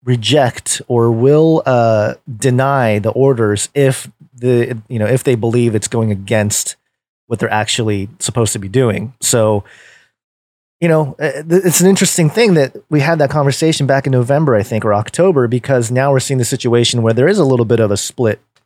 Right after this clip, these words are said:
kind of thinking going on where, uh, depending on what narrative you wanna follow, uh, 'cause if you,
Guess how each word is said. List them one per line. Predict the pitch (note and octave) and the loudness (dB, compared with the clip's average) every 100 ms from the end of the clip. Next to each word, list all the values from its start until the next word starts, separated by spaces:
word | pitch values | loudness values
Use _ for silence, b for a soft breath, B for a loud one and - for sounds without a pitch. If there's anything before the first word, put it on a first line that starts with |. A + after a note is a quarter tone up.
| _ | _
kind | - G2+ | -8 -6
of | - | -4
thinking | A#2+ A2+ | -6 -4
going | G#2 G2+ F#2+ | -2 -2 -2
on | F#2 F#2+ | -6 -6
where, | G#2+ G2+ G2 b b b b _ _ A#2 | -4 -4 -4 b b b b _ _ -4
uh, | G2+ G2+ G2 G2+ G2+ | -2 0 0 -2 -4
depending | G#2+ G#2+ C#3+ C#3+ | -6 -4 0 2
on | C#3 | 2
what | D3 C#3+ | 0 0
narrative | D3 E3+ D3+ C#3+ A#2 | 2 2 2 0 0
you | B2 | 0
wanna | A#2 G#2+ | 0 0
follow, | D3+ D#3+ B2+ A2 A#2 - _ _ | 0 2 2 2 0 -4 _ _
uh, | B2 A#2 A2+ A2 A2 _ _ C#3+ C3+ C#3 | -2 0 2 0 -4 _ _ -20 -20 -6
'cause | - D#3 | -2 0
if | |
you, | E3+ | 0